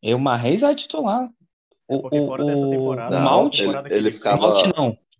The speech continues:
Speaker 2: foi no
Speaker 1: O
Speaker 2: Leicester,
Speaker 1: Mount
Speaker 2: né?
Speaker 1: não. Qual é o nome dele?
Speaker 3: Bernardo.
Speaker 1: Não,
Speaker 3: Ele ficava
Speaker 1: Bernardo
Speaker 3: ali
Speaker 1: não.
Speaker 3: mesclando com,
Speaker 2: O
Speaker 3: com
Speaker 2: Foden.
Speaker 3: o Silva ali na
Speaker 1: Garoto.
Speaker 3: ponta.
Speaker 2: É o Foden.
Speaker 1: Foden.
Speaker 2: Foden, eu acho.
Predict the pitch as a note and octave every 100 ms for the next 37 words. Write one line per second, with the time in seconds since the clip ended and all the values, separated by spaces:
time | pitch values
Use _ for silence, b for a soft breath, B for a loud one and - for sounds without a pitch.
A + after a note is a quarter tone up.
0 | _ - G#2+ D3+ C#3 C#3 F3 F3+ F3+ D#3
1 | C3 D3 D3+ C#3+ C3+ C#3+ C3+ A#2 G#2+ G2+
2 | G#2 F#2+ E2+ - _ _ _ _ _ _
3 | _ _ - C3+ D3 C#3+ D#3 F3 B2 B2
4 | C#3 D3+ F#3 G#2+ G#2+ - C#3+ - G#2 G#2
5 | - A2 A2 G#2+ G#2 G2+ F#2 F2 E2+ B2+
6 | - E3 - G#2 - - - G3 D#3+ E3
7 | F3+ - G2+ - F2+ _ _ _ B2 C#3+
8 | - E3+ D#3 A#2 _ _ _ _ _ _
9 | _ _ _ _ _ _ - D#3 C#3+ A2+
10 | - A2+ -